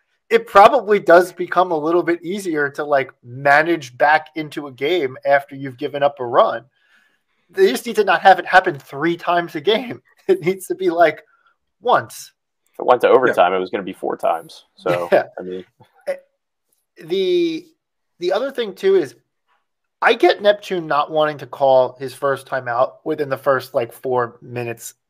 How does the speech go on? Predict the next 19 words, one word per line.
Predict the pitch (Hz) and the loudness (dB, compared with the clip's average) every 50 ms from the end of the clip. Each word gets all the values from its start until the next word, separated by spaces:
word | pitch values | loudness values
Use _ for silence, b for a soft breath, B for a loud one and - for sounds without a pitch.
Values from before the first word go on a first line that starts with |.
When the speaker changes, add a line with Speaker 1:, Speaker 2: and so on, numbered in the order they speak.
| _ - | _ -6
Speaker 1:
of | 139 - - | -6 -6 -6
the | 123 113 | -10 -10
game. | 117 110 113 113 - - - | -10 -8 -10 -10 -12 -12 -6
Like, | 151 139 131 127 | -4 -4 -2 -2
the | 160 135 | -4 2
first, | - 208 226 220 - - - - | 6 8 8 8 6 0 2 4
within | 180 196 214 277 | 4 4 4 4
the | 302 262 | 2 2
first | - 247 240 226 233 - | 4 6 4 4 4 0
T | - 180 | -4 -4
V | 147 156 151 | -4 -4 -4
timeout, | - 147 135 135 127 123 - - | -2 -2 -2 0 -2 -2 -2 2
I | 151 156 156 | 2 2 2
get | 139 120 139 143 160 - - 156 | 2 2 4 4 4 4 2 0
not | 151 143 - - | 0 0 0 2
wanting | 143 143 139 131 123 | 0 0 0 0 -4
to | 120 | -8
call | 117 - 131 123 | -6 -4 -4 -4
timeout. | 120 - 113 110 107 - - - | -4 -8 -14 -16 -14 -16 -18 -18